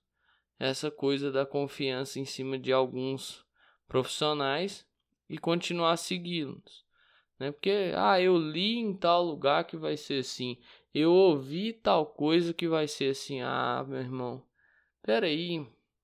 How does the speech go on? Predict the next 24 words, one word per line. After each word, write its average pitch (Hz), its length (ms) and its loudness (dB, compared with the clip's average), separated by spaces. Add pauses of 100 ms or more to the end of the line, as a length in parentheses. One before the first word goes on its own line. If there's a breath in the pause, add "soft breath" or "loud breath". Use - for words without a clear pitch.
(760)
pera 139 180 2
aí, 151 140 -6
isso 151 160 0
é 185 40 8
oficial? 175 720 2 (460 soft breath)
Ah, 185 120 2
não, 175 360 -2 (100)
o, - 380 -12
o - 40 -20
cara 214 380 6
ouviu 175 420 0
de 170 140 -2
um 165 160 0
cara 185 420 4
que 196 160 -8
ouviu 165 380 0
de 180 100 -4
outro 180 240 -4
cara 175 380 0
que 180 100 -8
ouviu 165 240 -2
de 165 100 -6
outro 156 220 -8
cara. 127 380 -4